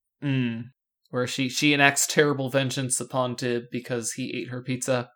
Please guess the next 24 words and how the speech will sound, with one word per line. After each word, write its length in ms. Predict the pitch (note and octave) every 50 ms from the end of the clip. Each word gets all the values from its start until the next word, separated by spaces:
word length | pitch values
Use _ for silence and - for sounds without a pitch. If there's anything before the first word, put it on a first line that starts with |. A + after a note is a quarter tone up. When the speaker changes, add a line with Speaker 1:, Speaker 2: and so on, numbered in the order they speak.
| _ _
Speaker 2:
"I'm 60 | -
sorry 220 | - - B3+ G#3+ A3
about 180 | A#3+ - -
your 180 | A#3+ A#3 A3+ - - -
tacos," 520 | - B3+ B3+ B3 A#3+ A#3+ A3+ A#3 A3+ F#3+ A3+
or 120 | A#3 A3+
whatever. 400 | A3+ A#3 A3+ A#3 A3+ A#3 A#3 - - - - - -
<laughs> 80 | A#3 G#3+ A3 - - A4 G#4+ - - - - - - _ _ _ - B3 C4+ C4+ A#3+ G#3 G#3+ F#3+ F#3 E3 D3+ C#3 C3+ _ _ _ _
He 140 | - C3+ C3
didn't 320 | C3 D3+ D3 D3+ D3+ - -
even 260 | C#3+ C#3 C#3 C#3 C3+
remember 520 | C3 C3 B2+ C3 C3+ C3+ C3+ C3+ B2+ B2
what 200 | A#2 A#2+ B2 B2
it 100 | C3 A#2+
was 240 | A#2+ B2 B2+ B2 -
he 220 | - B2+ A#2 -
ate. 320 | A2+ A#2 A#2+ A#2+ - - -
That's 260 | - B2 B2+ - -
the, 160 | - - A#2 A2+ - _
that's, 260 | - C3 A#2+ - -
was 200 | - C3+ C3 -
the 100 | - A#2+ -
worst 360 | - C3 C3 B2+ - - -
part. 400 | - C3+ C3 C3 B2+ B2+ - -